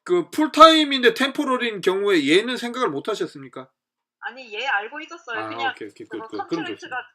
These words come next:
Speaker 2: 같아서
Speaker 1: 예,
Speaker 2: 그거
Speaker 1: 오케이.
Speaker 2: 반가워서 보여줬어요.
Speaker 1: 예. 그래가지고 풀타임은 퍼머넌트로 이 대충 얼렁뚱땅 쓰이는 경우가 있는 건 사실이래요.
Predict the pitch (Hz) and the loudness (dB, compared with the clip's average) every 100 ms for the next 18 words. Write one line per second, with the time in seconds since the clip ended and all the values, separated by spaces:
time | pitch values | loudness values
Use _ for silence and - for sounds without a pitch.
0 | - 208 339 311 277 226 220 202 170 - | -12 -10 -10 -10 -10 -10 -10 -10 -12 -12
1 | 110 101 98 - - - 208 - 339 285 | -10 -10 -16 -20 -8 -6 -6 -2 -2 -2
2 | 247 208 202 185 175 160 _ - 123 113 | -6 -10 -10 -14 -14 -16 _ -8 -4 -4
3 | 110 - _ _ - 214 190 277 240 294 | -8 -14 _ _ -4 -4 -4 -10 -4 4
4 | 302 294 285 285 254 254 254 247 247 285 | 4 4 0 -2 -6 -10 -10 -8 -6 -6
5 | 277 285 - - 277 269 240 - 233 226 | -6 -14 -10 -8 -6 -6 -8 -6 -6 -6
6 | 226 254 254 - 170 170 180 233 226 208 | -6 -4 -6 -8 -12 -6 -6 -4 -10 -8
7 | - 175 247 247 269 247 - 320 285 269 | 2 2 4 -2 -2 -4 -4 -6 -8 -8
8 | 190 165 214 196 143 190 220 170 196 233 | -4 -2 0 -2 -2 -8 -8 -8 -8 -8
9 | 196 135 104 95 - | -8 -8 -8 -10 -18